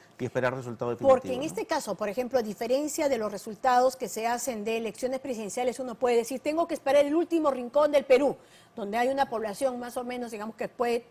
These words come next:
Speaker 2: puede influir o incidir. Pero este no es el caso de Lima.
Speaker 1: No,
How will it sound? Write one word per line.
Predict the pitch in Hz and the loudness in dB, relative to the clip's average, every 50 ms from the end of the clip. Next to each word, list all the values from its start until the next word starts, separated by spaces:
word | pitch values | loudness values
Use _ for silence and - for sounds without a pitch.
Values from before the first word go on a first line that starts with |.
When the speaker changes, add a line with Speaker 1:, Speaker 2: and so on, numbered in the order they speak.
| _ - | _ -10
Speaker 2:
puede | - 233 226 | -8 -8 -8
influir | 247 226 - 247 240 233 | -8 -8 -10 -8 -8 -6
o | 247 | -6
incidir. | 240 202 - 240 247 247 - - - - - - - _ _ | -8 -8 -6 -6 -6 -6 -6 -8 -16 -20 -20 -20 -20 _ _
Pero | - - 254 | -14 -12 -12
este | - - | -10 -10
no | 381 | -10
es | 339 - | -8 -8
el | 285 240 | -8 -10
caso | - 214 - 214 | -10 -10 -12 -10
de | 190 170 | -12 -10
Lima. | 170 220 247 202 196 180 - _ _ _ _ _ _ _ - | -10 -10 -10 -10 -12 -18 -20 _ _ _ _ _ _ _ -4
Speaker 1:
No, | 151 151 139 120 107 | -2 -2 -2 -2 -4